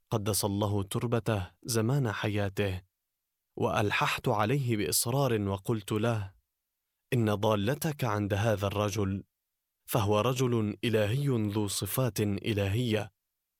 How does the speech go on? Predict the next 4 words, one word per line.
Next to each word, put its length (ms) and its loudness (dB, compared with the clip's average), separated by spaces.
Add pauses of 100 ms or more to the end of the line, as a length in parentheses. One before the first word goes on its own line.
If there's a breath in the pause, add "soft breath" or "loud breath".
(160)
رجل 500 4
تخطى 540 0
نفسه 440 2
وتجاوزها، 1200 2